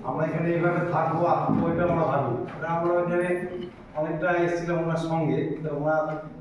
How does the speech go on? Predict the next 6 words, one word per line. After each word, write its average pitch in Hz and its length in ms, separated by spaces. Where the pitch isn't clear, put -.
আমাদের 151 220
স্যার 151 240
আমাদেরকে 147 460
আবার, 143 180
মানে, 120 300
যথাসাধ্য 151 840